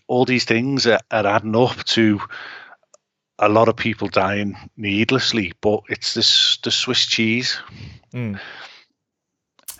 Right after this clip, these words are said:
Speaker 1: Have, I listened to the Daily today. Do you listen to the Daily podcast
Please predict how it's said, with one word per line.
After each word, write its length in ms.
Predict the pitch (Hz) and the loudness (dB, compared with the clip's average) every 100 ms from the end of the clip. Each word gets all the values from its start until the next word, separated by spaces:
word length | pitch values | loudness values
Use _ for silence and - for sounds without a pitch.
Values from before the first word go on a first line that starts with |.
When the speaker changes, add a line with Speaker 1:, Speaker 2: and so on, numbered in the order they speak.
| - | -2
Speaker 1:
Have, 300 | 151 135 135 - | 0 2 0 0
I 140 | 143 | 2
listened 300 | 147 160 170 | 2 2 -2
to 100 | 160 | -6
the 100 | 143 | -4
Daily 400 | 113 127 135 143 | 0 0 0 -4
today. 340 | 151 131 123 135 | -8 -6 -4 -4
Do 140 | 151 | -4
you 40 | 147 | -4
listen 200 | 143 160 | -4 -6
to 100 | 151 | -8
the 100 | 131 | -4
Daily 400 | 131 139 139 135 | 0 0 0 -2
podcast 720 | 139 143 - 147 113 - | 0 0 0 -2 -2 -6